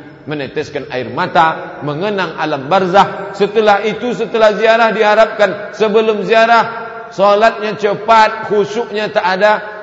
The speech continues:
Setelah ziarah, solatnya semakin khusyuk.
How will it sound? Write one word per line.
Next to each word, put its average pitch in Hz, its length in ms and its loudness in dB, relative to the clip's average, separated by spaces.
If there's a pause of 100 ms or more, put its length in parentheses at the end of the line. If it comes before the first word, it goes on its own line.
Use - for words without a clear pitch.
Setelah 185 400 -2
ziarah, 175 480 0
solatnya 156 800 -4
semakin 135 640 -8
khusyuk. 117 480 -10